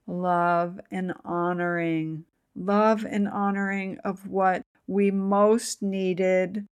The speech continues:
love and honoring of how we most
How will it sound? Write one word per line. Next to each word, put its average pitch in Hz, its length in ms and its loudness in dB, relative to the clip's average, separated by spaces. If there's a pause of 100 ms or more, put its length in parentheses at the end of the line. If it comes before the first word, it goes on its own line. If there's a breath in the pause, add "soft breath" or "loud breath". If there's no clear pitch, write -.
(220)
love 180 640 2
and 190 220 -6
honoring 180 920 -4 (220)
of 190 180 -2
how 190 760 -2 (100)
we 202 180 2
most 196 680 2